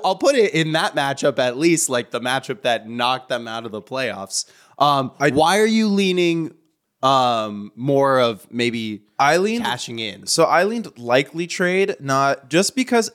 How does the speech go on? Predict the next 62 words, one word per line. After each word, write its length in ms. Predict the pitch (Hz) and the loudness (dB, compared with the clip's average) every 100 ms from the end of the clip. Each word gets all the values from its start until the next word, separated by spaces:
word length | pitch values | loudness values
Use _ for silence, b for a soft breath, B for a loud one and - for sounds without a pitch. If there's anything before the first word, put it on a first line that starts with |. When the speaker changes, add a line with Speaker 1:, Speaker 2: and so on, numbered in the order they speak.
| - | -2
Speaker 3:
I 220 | 143 175 | 2 2
kind 240 | 202 233 240 | 2 -4 -6
of 80 | |
viewed 180 | 202 226 | -6 -6
the 80 | 175 | -4
Smart 380 | - 131 135 - | -4 -2 -4 -4
trade 380 | - 143 143 139 | -6 -2 0 -2
as 360 | - 123 117 | 2 0 0
more 220 | 117 117 | -2 0
of 120 | 120 117 | 2 2
a, 200 | 113 110 | 0 -2
"Hey, 280 | - 131 127 | -6 -4 -4
Ja's 340 | 113 110 117 | 0 2 2
gonna 160 | 117 123 | -2 -8
miss 200 | 113 113 | -8 -10
twenty-five 520 | - 110 110 110 107 | -10 -10 -2 -2 -2
games, 380 | 101 98 113 135 | -6 -10 -10 -10
and 100 | 120 | -12
if 120 | 95 | -10
we 100 | 101 | -8
don't 140 | 101 98 | -8 -8
bring 120 | 104 | -10
in 60 | |
a 60 | 101 | -12
point 280 | - 104 98 | -10 -12 -6
guard 220 | 113 107 | -4 -4
this 180 | 113 - | -8 -10
year, 180 | 120 117 | -8 -8
we're 160 | 95 - _ _ | -10 -16 _ _
kind 260 | - 87 | -18 -18
of 80 | 71 | -18
fucked." 540 | _ 98 135 - - - - | _ 0 0 -2 -16 -20 -8
Speaker 1:
Yeah, 240 | 120 113 | -2 -2
yeah, 120 | 98 | -2
yeah. 360 | 98 123 120 117 | 0 2 4 2
Speaker 3:
Um, 180 | 110 110 _ | -2 -8 _
and 140 | 127 | -2
obviously 420 | 127 127 123 - 117 | 0 0 -2 -2 -4
it 80 | |
didn't 160 | 123 110 | -4 -6
work 160 | 113 127 | -2 0
out 140 | 120 | 0
the 60 | 113 | 0
way 100 | 107 | -2
they 140 | 107 | -2
thought. 460 | - 214 196 175 B B B | -2 2 2 2 B B B
So 280 | - 170 - | -2 0 2
I 160 | 143 180 | 0 0
kind 300 | - 226 240 | -4 -8 -6
of 100 | 196 | -8
viewed 400 | 127 131 151 147 | -8 -4 -2 -2
Smart 480 | - 131 131 151 | -2 2 4 4
as 180 | 143 123 | -2 -4
either 260 | 131 135 131 | 0 0 0
he's 200 | 135 135 | -4 -4
always 240 | 151 220 | 0 0
gonna 200 | 220 220 | -2 -6
be 80 | 202 | -4
the 100 | 160 | -4
sixth 320 | - 110 - | -2 -4 -4
man, 260 | 117 110 143 | -4 -2 0
which 220 | 127 - | 0 -2